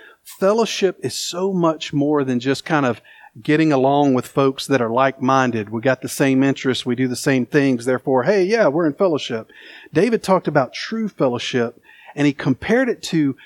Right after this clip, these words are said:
God the Father and God the Son and how they eternally exist in that fellowship. Um, some references, if you want to jot these down, are John seventeen five, Matthew eleven twenty-seven,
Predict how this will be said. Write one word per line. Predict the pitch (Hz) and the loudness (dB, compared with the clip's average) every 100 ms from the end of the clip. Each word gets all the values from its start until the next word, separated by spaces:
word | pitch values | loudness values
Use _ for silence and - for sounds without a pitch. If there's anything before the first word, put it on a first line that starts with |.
| - _ 123 | -20 _ -16
God | 117 151 175 185 | -2 0 0 0
the | 160 | -2
Father | - 156 156 156 135 | 0 2 2 2 0
and | 123 | 0
God | 131 139 143 | 2 2 2
the | 127 | -2
Son | - 156 143 | -2 0 2
and | 127 | 0
how | 131 147 | 0 2
they | 143 | 2
eternally | 139 131 - - - 208 220 202 175 | 0 -2 -8 -12 -2 0 2 2 2
exist | 135 120 113 147 139 - - - _ - - | 0 -4 -2 0 0 -2 -12 -14 _ -20 -6
in | 131 131 | 0 2
that | 123 - | 2 0
fellowship. | 139 120 117 - 117 110 _ - - - - 131 | -4 -4 -4 -6 -6 -8 _ -20 -20 -20 -10 0
Um, | 127 120 110 _ _ _ | 2 2 0 _ _ _
some | - - 127 | -8 0 2
references, | 147 185 - 165 - 151 139 127 | 4 2 2 0 2 -2 -2 -4
if | |
you | 143 | 0
want | 143 123 | 2 2
to | 127 | 2
jot | 139 - | 0 2
these | 151 139 | 0 2
down, | 147 143 | 0 2
are | 120 | 0
John | 139 139 135 | 2 2 0
seventeen | - 143 135 151 135 | 0 0 2 2 0
five, | - 143 147 156 151 151 - - | 0 0 2 4 2 0 -2 -2
Matthew | 135 143 147 135 | 0 0 0 0
eleven | 123 135 135 131 | 2 2 2 -4
twenty-seven, | - 135 117 - 139 135 135 131 | -2 -4 -4 -2 0 0 0 -4